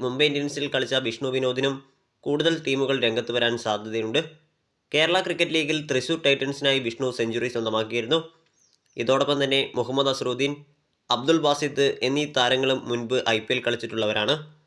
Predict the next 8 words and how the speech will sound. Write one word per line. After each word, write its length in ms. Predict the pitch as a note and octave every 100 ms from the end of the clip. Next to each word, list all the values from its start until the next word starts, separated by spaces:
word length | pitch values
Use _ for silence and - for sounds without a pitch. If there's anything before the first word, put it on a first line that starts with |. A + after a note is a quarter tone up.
| _ _ _ _ -
താരലേലത്തിനായി 720 | A2+ A#2+ C#3 C#3 C#3 C#3 C#3
രജിസ്റ്റർ 440 | B2+ A#2+ A#2+ C#3+ C3
ചെയ്ത 240 | B2+ B2 B2+ - -
ആയിരത്തി 380 | A#2 B2 C#3 D3+
അഞ്ഞൂറ്റി 340 | D3+ D3 D3 D3+
എഴുപത്തിനാല് 500 | C3+ C3+ C#3+ C#3 C#3
താരങ്ങളിൽ 400 | A#2+ B2 C3 C3+
നിന്നാണ് 380 | C#3 C3 B2+